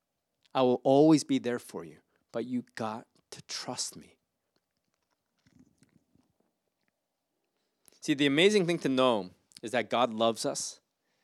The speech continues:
and promises to lead us. So why do we continually refuse to bow our hearts and our knees to the Lord?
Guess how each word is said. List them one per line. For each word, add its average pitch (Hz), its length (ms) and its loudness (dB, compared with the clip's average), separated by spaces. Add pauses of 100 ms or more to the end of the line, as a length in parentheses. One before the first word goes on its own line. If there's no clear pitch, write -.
(1300)
and 123 220 -6
promises 123 840 -4
to 117 100 -6
lead 95 260 -8
us. - 300 -14 (2250)
So - 160 -2
why 127 360 2
do 156 140 0
we 143 140 -2
continually 127 840 -4
refuse 104 760 -6 (1160)
to 123 100 -10
bow 117 320 -4
our 123 180 0
hearts - 360 -8
and 117 80 -10
our 110 100 -8
knees 104 400 -10
to - 160 -20
the 110 80 -8
Lord? 95 320 -12